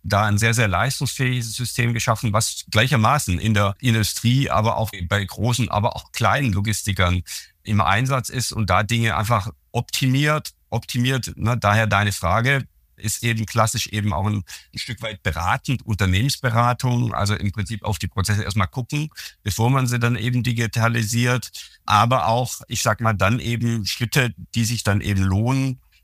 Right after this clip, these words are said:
dann eben zu teilautomatisieren und automatisieren. Und mittlerweile sind wir sogar, ich sag mal, gesamter E-R-P-Anbieter. Das heißt, wir haben ein eigenes Transportmanagement, Warehouse-Management, aber auch ein Produktionsmanagement im Einsatz,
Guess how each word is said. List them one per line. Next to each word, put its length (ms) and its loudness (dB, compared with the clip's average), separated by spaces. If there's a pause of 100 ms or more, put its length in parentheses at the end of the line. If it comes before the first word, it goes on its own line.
(120)
dann 160 4
eben 300 0
zu 100 -4
teilautomatisieren 920 0
und 60 -2
automatisieren. 920 -4 (140)
Und 220 -4 (280)
mittlerweile 540 4
sind 100 0
wir 160 4
sogar, 420 0 (120)
ich 120 -6
sag 160 -2
mal, 420 -2
gesamter 460 2
E-R-P-Anbieter. 960 0
Das 140 0
heißt, 180 -2
wir 60 0
haben 140 2
ein 60 -2
eigenes 360 0
Transportmanagement, 1080 -2
Warehouse-Management, 840 0 (320)
aber 240 2
auch 100 0
ein 60 2
Produktionsmanagement 1120 0
im 160 0
Einsatz, 540 0